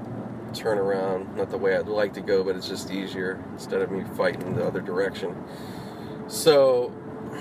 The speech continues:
so yeah, I just wanted to mention that. I'm trying to think what else. There's something else. Oh, no, sports is fine. Yeah, well, tomorrow's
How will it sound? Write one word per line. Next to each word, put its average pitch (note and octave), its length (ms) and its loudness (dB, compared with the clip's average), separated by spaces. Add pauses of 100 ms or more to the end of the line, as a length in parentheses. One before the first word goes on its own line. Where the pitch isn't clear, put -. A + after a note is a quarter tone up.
(400)
so - 180 -2
yeah, C#3+ 260 8
I B2+ 60 4
just C3+ 220 -6
wanted B2+ 220 4
to A#2 40 -4
mention B2 280 2
that. A#2+ 160 4
I'm A2 60 -2
trying B2+ 200 0
to A#2+ 60 -6
think F#2+ 180 0
what A2+ 140 4
else. A2+ 360 2
There's G#2 240 -4
something A2 320 0
else. G2 420 0
Oh, A#2 320 6 (840)
no, C#3 140 8
sports - 420 0
is C3 100 -6
fine. G#2+ 220 2
Yeah, B2 180 6
well, A2 260 -6
tomorrow's C3 600 4